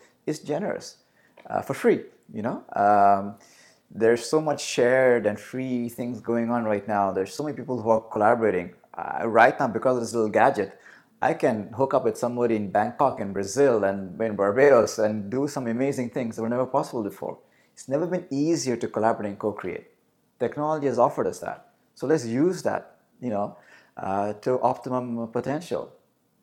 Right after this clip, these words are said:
Th-, there's so much amazingness of creativity that I see in the entrepreneurship world, so many great ideas.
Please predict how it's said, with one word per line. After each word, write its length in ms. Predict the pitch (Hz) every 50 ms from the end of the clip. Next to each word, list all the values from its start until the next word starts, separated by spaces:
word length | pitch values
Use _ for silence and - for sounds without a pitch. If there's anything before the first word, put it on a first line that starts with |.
| - _ - 117
Th-, 120 | - -
there's 200 | 104 113 113 113
so 200 | - - - 214
much 180 | 220 240 - 247
amazingness 920 | 131 113 107 101 104 110 123 147 165 147 151 135 120 107 101 104 - -
of 180 | - 90 90 -
creativity 440 | - 113 107 104 135 143 143 147 120 104
that 120 | 107 95
I 40 | 95
see 260 | 95 - - 131 120
in 60 | 107 104
the 80 | 101
entrepreneurship 580 | 101 98 117 104 - 110 120 123 123 - 117 95
world, 240 | 95 92 90 90 90
so 140 | - - 151
many 140 | 175 175 139
great 240 | 117 - 110 120
ideas. 560 | 110 101 92 87 107 110 101 - - - -